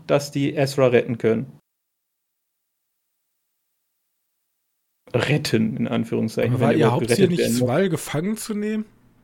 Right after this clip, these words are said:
Speaker 1: Thrawn.
Speaker 2: Thrawn?
Speaker 1: Äh,
Speaker 2: Ah, ich
Speaker 1: nee.
Speaker 2: keine Ahnung.
Speaker 1: Thrawn ist ja, Thrawn ist ja momentan
Speaker 2: Das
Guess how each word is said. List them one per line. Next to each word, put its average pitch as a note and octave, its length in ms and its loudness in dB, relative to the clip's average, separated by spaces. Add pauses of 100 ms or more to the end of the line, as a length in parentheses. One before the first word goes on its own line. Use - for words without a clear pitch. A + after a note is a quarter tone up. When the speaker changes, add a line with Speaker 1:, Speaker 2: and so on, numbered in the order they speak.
Speaker 1:
Thrawn. A#2 300 0 (680)
Speaker 2:
Thrawn? F3+ 280 2
Speaker 1:
Äh, C3 380 2 (1400)
Speaker 2:
Ah, G2+ 140 -2
ich G2 140 -6
Speaker 1:
nee. B2 180 6
Speaker 2:
keine G2 300 -4
Ahnung. F#2+ 220 -10
Speaker 1:
Thrawn C#3+ 360 6
ist G3+ 140 2
ja, F#3+ 140 4
Thrawn F3 240 6
ist G#3+ 120 0
ja G3 100 4
momentan F3 440 2
Speaker 2:
Das - 80 -10